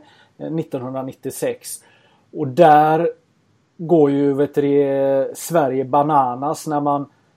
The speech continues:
väljer att, eh, lägga evenemanget i, eh, i Globen då, som är Nordens största inomhusarena. Och man är jätteorolig.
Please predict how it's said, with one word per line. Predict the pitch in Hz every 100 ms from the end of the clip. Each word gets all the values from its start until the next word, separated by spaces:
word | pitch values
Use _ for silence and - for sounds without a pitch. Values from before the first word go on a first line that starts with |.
| -
väljer | 135 156 135 123 131 131
att, | 131 139 131 _ _ 147
eh, | 135 131 131 131 123
lägga | 156 160 131 135
evenemanget | 135 135 143 147 143 131 127 -
i, | 139 131
eh, | 135 135 131 135 143
i |
Globen | 143 156 123 117 147 170
då, | 143
som | - 143
är | 143 127 127 _ _ -
Nordens | 156 135 120 135 127
största | - 160 - - - 127 127 120 _ _ _ -
inomhusarena. | 156 135 127 123 135 127 131 127 143 165 165 _ _ _ _ _
Och | 143 139
man | 143 147
är | 147
jätteorolig. | 139 143 185 - 151 135 135 139 131 139 160